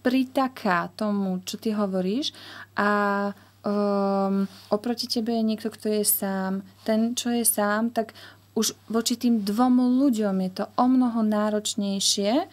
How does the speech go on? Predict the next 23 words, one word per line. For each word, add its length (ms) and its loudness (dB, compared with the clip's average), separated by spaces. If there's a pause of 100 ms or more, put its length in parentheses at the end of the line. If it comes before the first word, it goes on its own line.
(220)
byť 360 -2 (100)
v 220 -20
tom 220 0
svojom, 680 -2
presadiť 520 -4
si 120 -6
to 140 -10
svoje, 460 0
alebo 480 0 (240)
stáť 600 0
si 240 -2
za 280 2
tým, 560 0 (220)
čo, 420 -2
čomu 300 0
ja 160 0
verím, 580 0 (460)
ako 420 -2 (1500)
tým 260 2
dvom 280 2
ľuďom. 600 -2
Takže, 400 0 (120)
eh, 880 -2